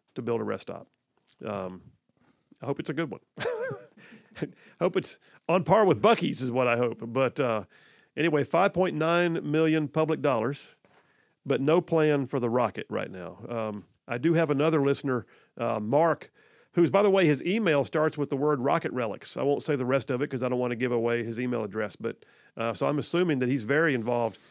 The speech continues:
He says the first stage of this rocket is real. It's a real one B. The upper stage is actually a mock-up, he says, because the other one's being used at the Space and Rocket Center in a Skylab exhibit. I didn't know that. Only two other Saturn one Bs in existence.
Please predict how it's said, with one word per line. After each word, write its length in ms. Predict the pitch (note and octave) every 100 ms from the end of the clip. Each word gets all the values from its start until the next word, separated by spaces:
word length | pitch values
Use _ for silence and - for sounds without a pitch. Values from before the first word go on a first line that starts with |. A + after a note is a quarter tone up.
| - - _ _
He 160 | E3+ G3
says 260 | G#3 D#3+
the 80 | C3+
first 320 | - G3 D#3
stage 220 | F3+ E3+
of 80 | C#3
this 120 | D3 -
rocket 340 | D#3 D3 -
is 160 | D#3 C3+
real. 320 | C#3+ D3+ C3
It's 100 | C3
a 40 |
real 220 | B2+ D3
one 220 | C3+ C#3 B2+
B. 360 | C3+ B2 A#2 - _
The 140 | - C3+
upper 240 | C#3+ F#3
stage 360 | - D#3 C#3+ C3
is 80 | C3+
actually 260 | C#3 C#3
a 20 |
mock-up, 420 | A#2 C3 D3+ B2+ B2
he 80 |
says, 300 | A2+ B2 A#2+
because 320 | A#2 B2 B2+ A2+
the 80 |
other 140 | B2+ D3
one's 160 | B2+
being 240 | A#2+ B2+ A#2+
used 260 | A#2+ B2+
at 60 | A#2
the 40 |
Space 260 | - C3 B2
and 100 | -
Rocket 280 | A#2 A#2+ -
Center 280 | A#2+ A2+ A2
in 80 |
a 40 | A2
Skylab 480 | - B2+ A#2+ G#2+ G#2
exhibit. 380 | G2 G#2 G#2 - - - _
I 100 | -
didn't 140 | C3 A2+
know 140 | A2
that. 200 | G2 G2+ - G#2+ - _ _ _ _ _ _ _ -
Only 260 | E3 D#3
two 280 | - - G#3
other 160 | G3 F3
Saturn 360 | - E3 D#3
one 180 | D3+ D3+
Bs 200 | C#3+ D3
in 60 | C#3
existence. 640 | A2 A#2+ A2 B2 - -